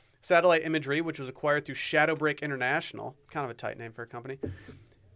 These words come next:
features what could be dolphin pens. The evidence points towards such a program existing as far back as October two thousand fifteen, with one site near a naval base in Nampo,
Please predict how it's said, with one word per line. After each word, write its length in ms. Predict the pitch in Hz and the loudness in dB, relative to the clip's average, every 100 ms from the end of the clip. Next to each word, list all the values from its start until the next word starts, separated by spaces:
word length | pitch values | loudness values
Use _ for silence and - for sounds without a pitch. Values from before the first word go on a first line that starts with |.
| - | -12
features 320 | - 190 196 160 | -4 0 0 -2
what 100 | 175 | -2
could 160 | 196 185 | -2 -2
be 100 | 147 | -4
dolphin 520 | 117 139 190 160 123 | 2 2 2 -2 -10
pens. 500 | 123 - - - - _ _ _ _ - | -10 -10 -12 -20 -20 _ _ _ _ -2
The 100 | 143 | 0
evidence 280 | 165 180 170 | 2 2 -2
points 440 | - 160 151 - - - | -4 -4 -4 -12 -16 -12
towards 280 | - 156 - | -6 -4 -2
such 220 | 165 170 | -4 -2
a 60 | 180 | -4
program 440 | - 175 160 156 | -2 -2 0 -2
existing 300 | 143 139 139 139 | -4 -8 -10 -10
as 80 | |
far 200 | - 147 | -2 -2
back 180 | 143 147 | 0 -2
as 80 | 139 | -2
October 340 | 131 - 143 139 | -4 -4 -10 -8
two 120 | 143 | -8
thousand 180 | 131 131 | -10 -8
fifteen, 520 | 135 139 165 160 156 _ - - | -10 -6 -4 -4 -6 _ -18 -8
with 140 | 156 | -6
one 300 | 135 160 208 | -2 0 0
site 480 | 220 - 180 170 - _ _ _ _ _ _ - | -2 0 2 2 -6 _ _ _ _ _ _ -4
near 180 | 151 143 | -2 0
a 40 | |
naval 340 | 139 165 196 | 0 0 2
base 320 | 170 170 160 151 | 2 0 -2 -6
in 160 | 127 | -6
Nampo, 580 | 143 370 415 127 110 | -2 -2 -4 -6 -6